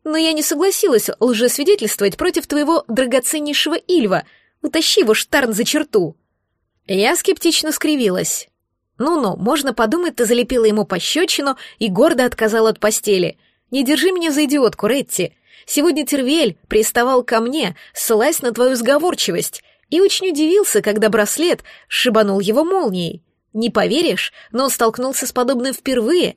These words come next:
и очень удивился. А знаешь почему? Потому что ты была с ним благосклонной, и твой браслет не сработал". "Конечно, он не сработал, потому что Тера не было в моей спальне", вспылила сестра вполне искренне.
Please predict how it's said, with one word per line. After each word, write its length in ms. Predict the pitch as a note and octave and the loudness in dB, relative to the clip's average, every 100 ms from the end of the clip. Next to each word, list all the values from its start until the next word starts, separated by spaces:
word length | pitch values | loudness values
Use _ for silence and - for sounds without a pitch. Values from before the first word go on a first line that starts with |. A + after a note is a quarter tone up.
| - | -4
и 100 | A3 | 2
очень 300 | G3+ - G#3+ | 2 2 -2
удивился. 640 | G#3 C4+ E4+ B3 - - - _ _ - | -2 0 -2 -2 -4 -6 -10 _ _ -8
А 80 | C#4 | -4
знаешь 260 | G4+ A#4 - | 0 0 0
почему? 460 | A#3+ - F#3 E3+ _ - - | -4 -4 -4 -6 _ -20 -10
Потому 260 | - E4 F4+ | -2 0 0
что 160 | - F4+ | 0 0
ты 120 | D#4+ | 2
была 200 | E4 E4 | 2 0
с 80 | D#4+ | -2
ним 140 | D#4 | 0
благосклонной, 800 | D#4+ C#4+ D4+ - F#4 A3 F3 - - | 0 0 0 0 0 0 -2 -6 -6
и 100 | A#3+ | -2
твой 200 | A3+ A3 | 2 2
браслет 540 | G3 F#3 A3+ D#4+ D#4 _ | 2 -4 -2 -2 -4 _
не 160 | A3+ B3 | -4 -4
сработал". 720 | C4 B3+ B3 F4+ - D#3+ - _ _ _ _ _ _ _ _ _ _ | 0 -2 2 2 2 -2 -4 _ _ _ _ _ _ _ _ _ _
"Конечно, 480 | - C4 A3 B3 C#4 | -2 0 2 0 0
он 100 | C#4 | -2
не 80 | C#4+ | -2
сработал, 580 | D#4+ D4+ C#4+ D4+ D4+ - _ - | 0 0 0 0 -2 -4 _ -4
потому 220 | - F#4+ | 0 0
что 180 | - F#4+ | 0 -2
Тера 320 | G4 F#4 F4 - | 2 2 2 -2
не 260 | F#4 F#4+ G#4 | -4 0 2
было 220 | G#3+ G3+ | 2 2
в 60 | F#3+ | 2
моей 240 | A3 A#3+ | 0 0
спальне", 540 | - - E4+ G3+ E3 - _ _ _ _ _ - | -2 -2 0 0 -4 -8 _ _ _ _ _ -14
вспылила 520 | - - C4+ B3 G#3 | -8 -2 2 4 4
сестра 440 | - G3+ - D#4+ | 2 -2 0 0
вполне 440 | D#4 - A3+ B3 C4+ | 0 0 0 0 -4
искренне. 760 | - D4+ - G#3+ F#3 D#3+ E3 | -2 -2 0 0 0 -4 -8